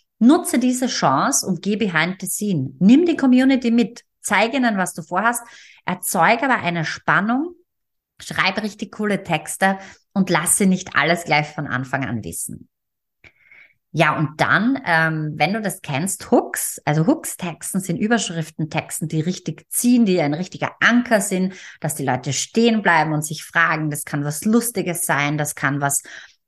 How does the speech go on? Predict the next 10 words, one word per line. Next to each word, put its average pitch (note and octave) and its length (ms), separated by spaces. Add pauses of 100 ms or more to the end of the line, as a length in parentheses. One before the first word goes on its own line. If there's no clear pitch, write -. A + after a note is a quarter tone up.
(120)
total D#3+ 380
Kontroverses F#3 1000
sein, D3+ 360
das D#3 160
kann D#3+ 340
eine G3+ 180
Meinung F3 460
von D#3+ 240
dir D#3 160
sein, C3+ 540